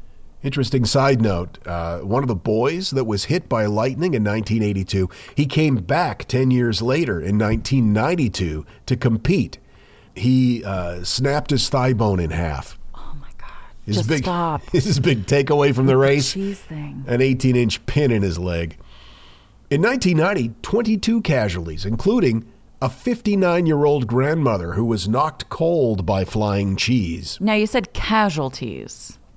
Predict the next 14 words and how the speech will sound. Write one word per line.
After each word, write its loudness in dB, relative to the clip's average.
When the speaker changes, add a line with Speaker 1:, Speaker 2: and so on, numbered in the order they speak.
Speaker 1:
Injury-related, 0
not 0
mortal 0
wounds. 0
Speaker 2:
Okay, -2
I -2
think 0
that's -6
what -6
the -6
word -4
casualties -4
means, -6
though. -8